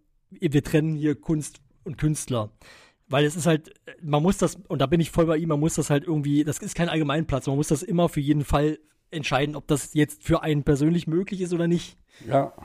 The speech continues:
Speaker 1: Und man muss halt vor allen Dingen diese Sachen immer auch begleiten. Und man muss immer auch sagen, wenn ich jetzt sage, ich spiele dieses Spiel, muss ich halt auch, bin, also da bin, da bin ich zumindest der Meinung, und so habe ich's bei Gregor auch verstanden, musst du in, in so einer Position, wie die halt sind,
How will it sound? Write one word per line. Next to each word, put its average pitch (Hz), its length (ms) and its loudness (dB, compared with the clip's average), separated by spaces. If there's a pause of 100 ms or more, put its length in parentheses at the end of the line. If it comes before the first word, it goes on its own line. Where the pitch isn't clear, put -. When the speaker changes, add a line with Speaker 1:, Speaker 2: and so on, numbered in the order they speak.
(200)
Speaker 1:
Und 135 80 -6
man 143 140 0
muss 190 200 2
halt 170 160 2
vor 151 140 0
allen 165 160 0
Dingen 175 140 2
diese 151 180 -2
Sachen 156 260 2
immer 170 200 0
auch 147 160 -2
begleiten. 143 480 0
Und 117 60 -2
man 123 100 -2
muss 143 160 0
immer 165 260 0
auch 151 160 0
sagen, 151 420 0 (460)
wenn 151 240 2
ich 196 140 0
jetzt 147 200 0
sage, 156 420 0
ich 160 180 -6
spiele 202 220 0
dieses 135 200 -4
Spiel, 160 300 0
muss 165 240 0
ich 170 140 -8
halt 156 280 -2
auch, 165 320 -2 (840)
bin, 151 240 -2
also 127 180 -8
da 143 120 2
bin, 175 260 0
da 151 120 2
bin 151 280 0
ich 175 120 -4
zumindest 175 300 2
der 160 80 4
Meinung, 170 240 2
und 147 160 -2
so 143 160 2
habe 143 100 0
ich's 135 80 -6
bei 143 120 0
Gregor 139 260 2
auch 175 120 -4
verstanden, 165 500 0 (580)
musst 160 300 2
du 175 100 4
in, 151 260 0
in 156 160 -2
so 143 100 2
einer 190 120 4
Position, 156 460 0
wie 139 100 -4
die 143 220 2
halt 135 180 -2
sind, 185 280 2